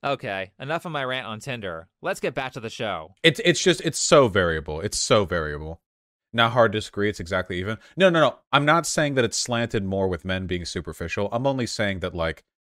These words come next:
Speaker 2: this happens a lot, right? The, the difference is I, I don't think that men are as interested in women's personalities because they've been socialized in a really fucked way. So I feel like if you had that dating show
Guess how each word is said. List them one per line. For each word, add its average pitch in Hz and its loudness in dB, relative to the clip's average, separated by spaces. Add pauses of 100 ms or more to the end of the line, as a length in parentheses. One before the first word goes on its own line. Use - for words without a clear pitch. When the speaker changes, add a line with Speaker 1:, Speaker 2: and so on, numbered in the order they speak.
(380)
Speaker 2:
this 151 4
happens 117 2
a 90 -2
lot, 76 -2 (680)
right? 98 4 (760)
The, 147 4
the 131 0
difference 190 0
is 165 0
I, 135 0
I 135 4
don't 180 0
think 185 -4
that 143 2
men 110 0 (100)
are 104 4
as 92 -4
interested 107 -2
in 90 -6
women's 95 -6
personalities 90 -6
because 98 -8
they've 90 -6
been 87 -8
socialized 95 -4
in 92 -6
a 82 -8
really 85 -6
fucked - -6
way. 85 -4 (260)
So - 2
I 127 6
feel 151 0
like 123 2
if - -6
you 107 0
had 110 2
that 98 2 (100)
dating 95 0
show 127 -2